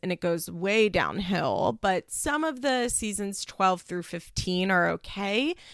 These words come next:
Once Billy shows up, like, I've watched maybe six or seven episodes post Billy. It, once the show became, like, "Let's see how bad we can torture Olivia every week until she,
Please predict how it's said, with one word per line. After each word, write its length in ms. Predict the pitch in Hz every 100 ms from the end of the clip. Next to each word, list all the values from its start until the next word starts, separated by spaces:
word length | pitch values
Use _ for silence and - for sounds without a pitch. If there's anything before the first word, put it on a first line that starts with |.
| -
Once 280 | - 233 311
Billy 280 | - 196 202
shows 260 | 202 214 214
up, 220 | 214 -
like, 200 | 180 175
I've 160 | - 185
watched 300 | 180 180 -
maybe 180 | 175 165
six 320 | - 170 -
or 80 | 170
seven 260 | 175 170
episodes 640 | 165 180 - 185 175 - - -
post 460 | - 175 - 180
Billy. 440 | 175 165 175 196 247 - - _ _ -
It, 140 | 254 226
once 300 | 285 403 -
the 120 | 269
show 240 | - 196
became, 340 | 202 214 220 196
like, 200 | 190 -
"Let's 360 | 170 180 -
see 120 | - 277
how 120 | 311
bad 360 | 202 160 165
we 100 | 160
can 140 | 175 170
torture 420 | 175 175 - 165
Olivia 420 | 151 131 165 170
every 220 | 85 180
week 240 | 185 185 180
until 280 | 180 185 175
she, 220 | -